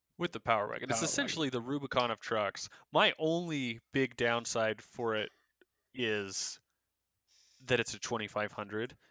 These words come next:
Speaker 1: It, it's kinda weird to me that they're like, "Oh, yeah, we know how amazing the Power Wagon is.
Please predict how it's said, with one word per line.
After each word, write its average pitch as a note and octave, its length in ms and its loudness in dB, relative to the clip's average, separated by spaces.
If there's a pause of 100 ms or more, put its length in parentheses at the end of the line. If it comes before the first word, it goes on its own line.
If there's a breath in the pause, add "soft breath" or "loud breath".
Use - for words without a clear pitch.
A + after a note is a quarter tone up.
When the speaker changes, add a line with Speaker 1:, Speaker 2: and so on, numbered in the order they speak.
(140)
Speaker 1:
It, - 240 -4
it's C#3 160 -4
kinda E3 280 4
weird A#2+ 420 0
to F3+ 80 0
me F#3+ 400 -4 (220 soft breath)
that C3+ 120 -2
they're C3+ 140 6
like, B2+ 260 6
"Oh, G3 140 6
yeah, F#3 300 6
we E3+ 200 0
know G3 220 2
how E3+ 220 4
amazing D#3 480 0
the C#3+ 60 -6
Power B2+ 320 6
Wagon G#2+ 300 4
is. G#2+ 340 -6